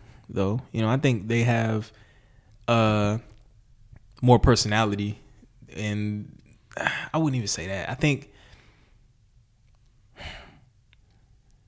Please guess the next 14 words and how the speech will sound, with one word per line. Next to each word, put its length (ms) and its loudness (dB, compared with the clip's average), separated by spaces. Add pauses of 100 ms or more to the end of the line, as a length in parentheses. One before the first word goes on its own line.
(280)
I 80 0
guess, 240 6
like, 200 2
I 80 2
don't 100 2
know 80 0
how 280 0
to 80 0
say 200 4
it, 100 2
but 80 4
I 60 4
guess, 200 4
like, 400 2